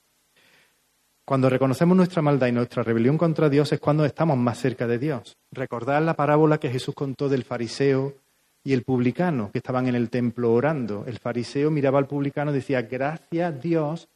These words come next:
que yo no soy un pecador como este". Y Jesús diría, "Qué lejos, qué lejos del corazón de Dios, qué lejos, qué, qué distancia más eterna del corazón de Dios cuando miras a otro y dices,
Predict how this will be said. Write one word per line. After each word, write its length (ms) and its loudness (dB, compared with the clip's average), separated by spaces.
que 140 -4
yo 120 0
no 100 0
soy 220 0
un 160 2
pecador 540 -2
como 280 -4
este". 460 -10
Y 60 -16
Jesús 420 4
diría, 440 6
"Qué 160 0
lejos, 720 -6
qué 140 -2
lejos 460 2
del 120 0
corazón 380 -4
de 120 0
Dios, 520 -2
qué 160 -6
lejos, 480 -2
qué, 300 2
qué 140 6
distancia 760 8
más 200 0
eterna 420 2
del 160 -2
corazón 400 0
de 100 2
Dios 340 2
cuando 300 -2
miras 400 0
a 80 2
otro 300 0
y 20 2
dices, 640 -2